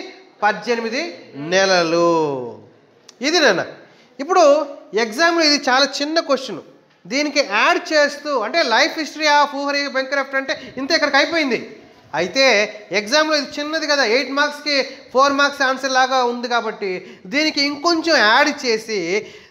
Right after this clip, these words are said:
that is lymphangitis. Lymphangitis అంటే ఏంటంటే inflammation of lymph vessels. లింఫ్ వెజల్స్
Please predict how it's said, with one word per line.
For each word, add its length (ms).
that 120
is 200
lymphangitis. 1120
Lymphangitis 1200
అంటే 260
ఏంటంటే 500
inflammation 680
of 180
lymph 260
vessels. 500
లింఫ్ 320
వెజల్స్ 360